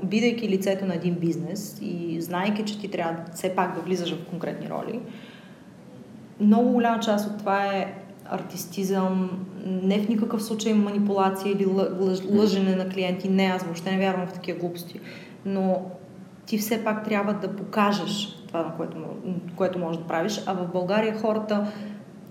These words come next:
Speaker 1: вярват на две неща. Вярват на статистики или вярват в хора.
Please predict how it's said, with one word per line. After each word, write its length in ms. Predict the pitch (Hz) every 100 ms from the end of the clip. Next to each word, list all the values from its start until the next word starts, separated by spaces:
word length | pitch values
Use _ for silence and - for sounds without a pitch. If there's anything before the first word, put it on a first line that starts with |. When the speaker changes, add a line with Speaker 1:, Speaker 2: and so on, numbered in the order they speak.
| -
Speaker 1:
вярват 460 | 196 208 202 208 208
на 140 | 190 -
две 180 | - 190
неща. 360 | 185 - - 170
Вярват 460 | 196 196 196 196 190
на 240 | 180 160 170
статистики 800 | - 196 - 175 185 - 294 370 - - - - - -
или 200 | 226 202
вярват 640 | - 214 208 208 202 - - - -
в 200 | 190 190
хора. 320 | 190 196 165